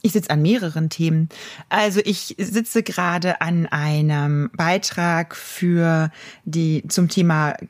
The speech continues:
was ist eigentlich Gerechtigkeit in der Klimakrise? Und, ähm, dann sitze ich an einem Beitrag zu, inwiefern kann Forschung zum assistierten Suizid einen Beitrag zur Theologie leisten?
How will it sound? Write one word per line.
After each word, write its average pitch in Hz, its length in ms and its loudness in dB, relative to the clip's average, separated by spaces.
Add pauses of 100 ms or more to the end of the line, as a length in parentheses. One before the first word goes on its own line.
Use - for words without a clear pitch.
was 175 180 -2
ist 180 140 -4
eigentlich 165 260 0
Gerechtigkeit 226 720 -2
in 190 100 0
der 165 120 -2
Klimakrise? 294 720 0 (1040)
Und, 190 500 2
ähm, 175 360 2
dann 180 180 2
sitze 226 180 -4
ich 226 120 -8
an 208 120 0
einem 190 340 0
Beitrag 180 920 -2
zu, 165 420 0 (540)
inwiefern 202 800 2 (100)
kann 196 460 2
Forschung 226 640 2
zum 214 120 0
assistierten 208 720 0
Suizid 185 840 0 (260)
einen 185 160 4
Beitrag 208 480 -2
zur 185 160 -2
Theologie 175 480 2
leisten? 277 520 -2